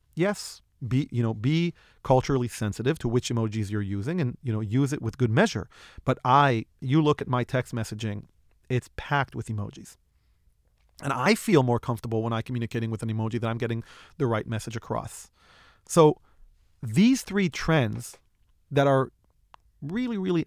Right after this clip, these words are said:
undermining the ability to cultivate operational empathy,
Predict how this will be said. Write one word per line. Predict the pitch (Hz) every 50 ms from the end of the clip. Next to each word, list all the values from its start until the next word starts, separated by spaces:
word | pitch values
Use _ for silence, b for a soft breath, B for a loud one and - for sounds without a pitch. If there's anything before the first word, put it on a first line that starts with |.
| _ -
undermining | 175 180 170 160 151 135 117 107 110 110 - - - - _ _ _ _ _ _ _ _ _
the | - 120 120 123 123 127 -
ability | 117 95 139 165 170 170 165 160 156
to | - - - 135 123 120 117 - - _ _ _ -
cultivate | - - 185 180 - - 135 110 113 - - - - - _ _ _ _ _ _ _ _ _ -
operational | 139 135 - 143 143 135 - 139 127 131
empathy, | 139 - 170 - 208 214 233 247